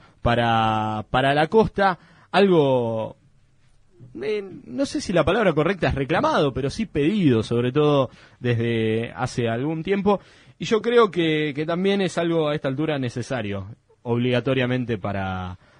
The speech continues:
para lo que tiene que ver con, con la Liga de Fútbol de la Costa. Y tiene que ver con, eh, la posibilidad de, de que surjan entrenadores acá en, en el partido. Estamos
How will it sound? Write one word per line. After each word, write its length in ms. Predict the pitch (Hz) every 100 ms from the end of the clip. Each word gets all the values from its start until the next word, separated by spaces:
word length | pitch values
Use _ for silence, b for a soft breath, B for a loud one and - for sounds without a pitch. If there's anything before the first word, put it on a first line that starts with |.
| b
para 160 | 113
lo 80 | 113
que 80 | 123
tiene 180 | 135 131
que 80 | 123
ver 140 | 127
con, 400 | 117 104 98 95
con 140 | - 123
la 100 | 120
Liga 180 | 127 120
de 60 |
Fútbol 260 | 117 107 104
de 60 |
la 100 | 98
Costa. 220 | 92 90 151
Y 20 |
tiene 160 | 240
que 80 | 233
ver 160 | 220 233
con, 260 | 220 247 - B 147
eh, 240 | 151 143
la 120 | 151
posibilidad 480 | 156 170 185 190 233
de, 340 | 220 190 170 147
de 140 | 147
que 100 | 160
surjan 460 | - 240 233 196 170
entrenadores 680 | 151 156 160 196 214 175
acá 600 | 147 170 180 160 147 139
en, 280 | 143 147 143
en 80 | 147
el 120 | 160
partido. 260 | 170 185 277
Estamos 380 | 208 202 180